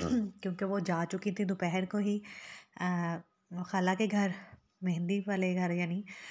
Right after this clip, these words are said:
तो अभी जो है हम पहुंच चुके हैं मेहंदी वाले घर पे, कज़न के घर, उसको सरप्राइज़ देने के लिए, क्योंकि दूल्हा को भी नहीं मालूम कि नायजा के चाचू आए हुए हैं और दूल्हा जो है वो नायजा के चाचू के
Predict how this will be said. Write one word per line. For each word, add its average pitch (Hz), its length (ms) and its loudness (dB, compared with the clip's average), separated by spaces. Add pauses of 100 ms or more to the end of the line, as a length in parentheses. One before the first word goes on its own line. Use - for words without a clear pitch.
(200)
तो 170 320 -4
अभी 190 280 0
जो 185 120 0
है 170 280 0
हम 170 200 -2
पहुंच 185 320 -4
चुके 185 220 -4
हैं 180 160 0
मेहंदी 175 260 -2
वाले 180 220 0
घर 175 160 -2
पे, 175 300 -2 (280)
कज़न 190 240 -2
के 190 140 -2
घर, 175 300 0 (180)
उसको 180 220 -4
सरप्राइज़ 175 580 0
देने 185 260 2
के 185 120 -4
लिए, 180 180 2
क्योंकि 175 240 -2
दूल्हा 170 260 2
को 208 140 2
भी 214 100 4
नहीं 220 120 0
मालूम 202 440 0
कि 185 420 0 (520)
नायजा 180 280 2
के 185 160 -2
चाचू 185 300 2
आए 214 160 6
हुए 208 200 4
हैं 196 100 2
और 180 300 0
दूल्हा 170 340 0
जो 175 140 -4
है 170 180 0
वो 170 380 -2
नायजा 160 340 -4
के 170 120 -4
चाचू 165 320 -2
के 160 300 0